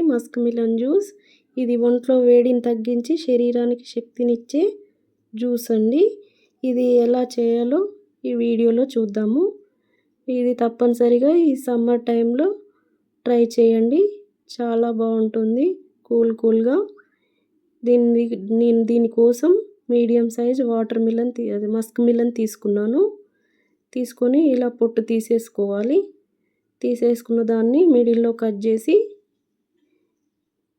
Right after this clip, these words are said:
మిడిల్లో కట్ చేసి దాంట్లో ఉన్న ల-, ఉన్న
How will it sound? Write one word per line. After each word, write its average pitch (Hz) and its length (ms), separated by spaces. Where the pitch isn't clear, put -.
మిడిల్లో 233 460
కట్ 220 220
చేసి 226 280
దాంట్లో 233 360
ఉన్న 220 220
ల-, 220 220
ఉన్న 226 180